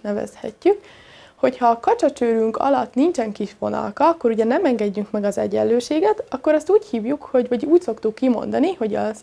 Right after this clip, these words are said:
adott esetben x kisebb, mint öt. Tehát az öt az még nem tartozik bele a,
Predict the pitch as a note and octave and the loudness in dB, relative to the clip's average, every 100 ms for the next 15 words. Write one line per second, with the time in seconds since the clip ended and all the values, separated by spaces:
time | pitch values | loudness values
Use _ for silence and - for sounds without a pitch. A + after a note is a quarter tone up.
0 | _ D#4+ C#4+ - C4 C4 C2 G3+ D4+ E4+ | _ 2 2 2 -2 -2 -6 -2 -2 -2
1 | - - - - C#4 D4+ - - B3+ - | -10 -20 -20 0 0 0 -6 -2 -2 -2
2 | G3+ F#3+ A#3 A#3+ A#3 G3 F3+ - _ - | -4 -2 -2 -2 -4 -6 -6 -8 _ -20
3 | - _ C#4+ D#4 D4+ G4 - A#3 - B3+ | -20 _ -2 0 0 0 -2 0 2 2
4 | - C#4 C4+ D4 F4 F#4+ B3+ G#3 A3 A3+ | 2 0 2 2 0 0 -2 -2 -2 -2
5 | G#3 A3+ G#3+ | 0 0 0